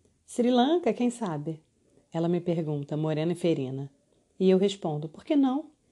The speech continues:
Mais inabalável, ela continua, "Você pode, pelo menos, mandar cartões postais de lá, para que as pessoas pensem, 'Nossa,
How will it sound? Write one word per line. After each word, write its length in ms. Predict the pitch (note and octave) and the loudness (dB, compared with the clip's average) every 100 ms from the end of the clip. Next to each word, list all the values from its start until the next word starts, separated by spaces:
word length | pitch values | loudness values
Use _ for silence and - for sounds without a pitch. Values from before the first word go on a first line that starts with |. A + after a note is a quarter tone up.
| _ _ _ _ - | _ _ _ _ -2
Mais 320 | E3 D#3 D#3 | 0 2 2
inabalável, 640 | D3+ D3+ D3 C#3+ E3+ G3 | 2 2 4 4 4 4
ela 120 | F#3+ F#3+ | 4 4
continua, 500 | G3+ G3 F#3+ C#3+ C#3+ _ _ _ _ _ _ | 0 0 0 -2 -4 _ _ _ _ _ _
"Você 200 | - B3 | -4 -2
pode, 560 | E4 E4+ E4 D#4+ C#4+ A#3 G#3+ - | 0 4 2 4 8 8 6 4
pelo 220 | G#3+ F#3 | 4 6
menos, 280 | F3 F3+ F3+ | 4 2 2
mandar 380 | F3 E3 D#3+ | 0 0 -2
cartões 400 | - D#3 - D#3+ | -4 -8 -4 -4
postais 500 | - D#3+ D3+ - C3 | -2 -4 -2 -2 -2
de 80 | C#3 | 0
lá, 320 | D3+ G3 D3 - - - - | 2 2 0 -6 -20 -20 -8
para 120 | E3+ | -4
que 100 | E3 | -2
as 80 | D3 | 0
pessoas 460 | E3+ E3 E3 D#3+ | 0 0 -2 -4
pensem, 360 | - D#3 D3+ E3+ | 0 -2 0 -2
'Nossa, 680 | D#3+ D3 G#3+ - - D3+ | 0 0 -4 -6 -6 -6